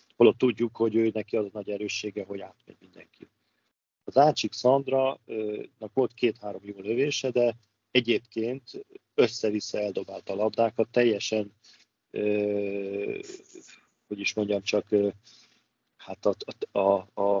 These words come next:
a szer-, szervezetben el volt veszve, hogy, ö,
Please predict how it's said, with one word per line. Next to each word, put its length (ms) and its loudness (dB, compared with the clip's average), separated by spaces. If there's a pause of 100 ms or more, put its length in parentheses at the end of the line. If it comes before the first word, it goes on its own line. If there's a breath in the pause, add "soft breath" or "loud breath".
a 340 -14 (880)
szer-, 400 2
szervezetben 840 -4
el 160 -6
volt 160 -8
veszve, 380 -6
hogy, 320 -12 (600)
ö, 760 2